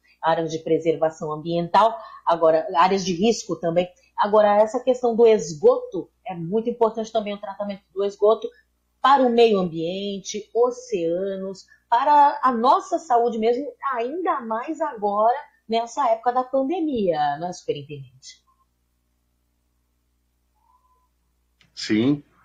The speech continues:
Speaker 2: é, é fundamental que as áreas, que a, a prefeitura, ela tem um papel importante, não é? Ela precisa buscar os recursos necessários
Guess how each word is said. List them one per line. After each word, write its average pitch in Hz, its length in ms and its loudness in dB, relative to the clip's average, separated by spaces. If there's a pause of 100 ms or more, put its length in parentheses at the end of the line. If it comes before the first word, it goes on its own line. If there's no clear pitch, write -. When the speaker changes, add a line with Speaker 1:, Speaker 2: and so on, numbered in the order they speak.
(260)
Speaker 2:
é, 107 240 0
é 107 60 0
fundamental 143 760 0
que 139 100 -4
as 107 220 -2
áreas, 113 680 -2 (160)
que 101 100 -4
a, 95 60 0
a 101 220 -6
prefeitura, 131 760 -2
ela 123 260 -2
tem 147 180 0
um 180 100 -2
papel 160 600 0
importante, 165 760 -4
não 98 120 -4
é? 135 180 -2 (560)
Ela 113 160 0
precisa 165 220 -2
buscar 110 680 -2
os 110 180 -6
recursos 127 560 -2
necessários 113 1080 -4